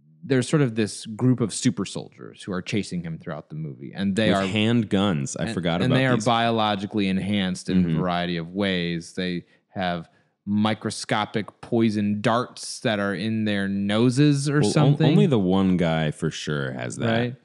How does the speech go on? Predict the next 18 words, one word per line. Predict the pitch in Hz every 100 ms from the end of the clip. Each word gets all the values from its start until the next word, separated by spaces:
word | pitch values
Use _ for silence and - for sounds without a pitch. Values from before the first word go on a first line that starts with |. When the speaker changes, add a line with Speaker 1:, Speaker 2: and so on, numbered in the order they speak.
| -
Speaker 2:
right? | 139 139 113
Speaker 1:
Um, | 110 107 104 104 107 _ _ _ -
and, | 113 107 104
but | 104
one | 113 123 123
of |
them | 113 107
has, | 107 98 90 - - -
uh, | 92 -
an | 92
arm | 82 78
cannon, | - 78 73 71 95 _
Speaker 2:
Mm-hmm. | 87 80 78
Speaker 1:
right? | 82 85 78 - _ _ _ -
Um, | 104 95 95 92 92 113
Speaker 2:
Oh, | 113
was | 107
it | 104